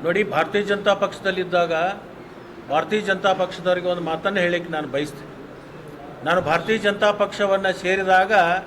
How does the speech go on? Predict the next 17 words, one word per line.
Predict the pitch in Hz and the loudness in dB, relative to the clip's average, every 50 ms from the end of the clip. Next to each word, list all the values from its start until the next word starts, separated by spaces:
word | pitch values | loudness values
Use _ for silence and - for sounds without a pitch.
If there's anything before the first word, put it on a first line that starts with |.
| - - - - - - - - - - - - - | -8 -16 -16 -16 -16 -16 -16 -14 -16 -16 -12 -6 -4
ಅಥಣಿ | 139 156 - 202 202 220 214 | -4 -2 0 0 0 0 0
ಕ್ಷೇತ್ರದಲ್ಲಿ, | 214 - 208 202 202 208 196 190 180 196 190 196 202 208 | 0 0 0 0 0 0 -2 -2 -2 -4 -2 0 2 2
ರಾಯಬಾಗ್ | 196 160 156 170 180 190 196 196 196 | 4 4 4 4 6 6 4 4 4
ಕ್ಷೇತ್ರದಲ್ಲಿ, | - 185 185 180 185 190 185 175 175 185 180 185 190 185 | 0 -2 -2 -2 -2 -2 -4 -2 -2 -4 -2 -2 -2 -2
ಕಾಗವಾಡ | 185 175 160 160 170 180 190 196 190 | -2 0 0 0 2 2 2 2 2
ಕ್ಷೇತ್ರದಲ್ಲಿ, | 190 - 185 185 180 185 185 180 180 185 185 190 190 | 0 -4 -4 -4 -2 -4 -2 -2 -2 -2 0 -2 -2
ಕುರ್ಚಿ | 190 - 175 170 - - 196 | -4 -4 -6 -6 -6 -6 -6
ಕ್ಷೇತ್ರದಲ್ಲಿ | 185 - 190 185 180 180 180 175 170 175 175 190 214 214 190 175 180 190 - - - - - - - - - - - - - - | -6 -4 -4 -4 -2 -4 -4 -4 -2 -2 0 2 2 2 2 0 -2 -4 -8 -12 -14 -16 -16 -16 -16 -16 -16 -16 -16 -14 -8 -2
ಭಾರತೀಯ | 127 147 165 170 170 170 220 226 226 220 | 2 4 4 4 2 2 2 2 2 2
ಜನತಾ | - 202 208 202 - 214 208 208 | 2 0 0 0 2 4 4 4
ಪಕ್ಷದ | 208 208 202 190 196 - 208 202 196 214 | 4 2 0 -2 -2 -2 -2 0 2 2
ಒಬ್ಬ | 226 220 196 196 190 - 202 196 | 2 4 4 2 4 4 2 2
ಗ್ರಾಮ | 190 - 160 175 196 214 214 | 2 2 4 4 4 4 2
ಪಂಚಾಯತ್ | - 214 202 202 - 208 208 202 196 196 208 208 202 | 2 -2 -2 -2 0 2 2 2 2 0 -4 -4 -4
ಸದಸ್ಯರು | - 190 190 196 190 196 196 196 | -2 -4 -4 -4 -4 -6 -6 -8
ಕೂಡ | 196 196 196 | -4 0 2
ಇರಲಿಲ್ಲ. | 190 196 190 180 185 190 185 185 190 190 185 160 127 - | 4 4 2 2 -2 0 2 4 6 6 6 4 2 -2